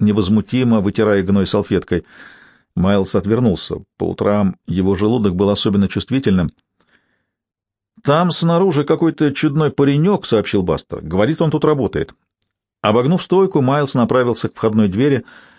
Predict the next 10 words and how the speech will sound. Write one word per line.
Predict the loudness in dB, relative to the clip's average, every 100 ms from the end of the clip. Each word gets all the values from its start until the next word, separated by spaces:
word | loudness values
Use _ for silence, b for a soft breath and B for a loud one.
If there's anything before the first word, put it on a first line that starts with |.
| B B
На | -2
крыльце | 2 0 0 0 0
неподвижно | 0 0 0 2 2 0
стоял | 0 2 2
Джон | 2 0
Восс, | 2 0 -2 -6 -12 _ -12
сунув | -2 0 0
руки | -2 -4
в | -4
карманы. | -2 0 0 -4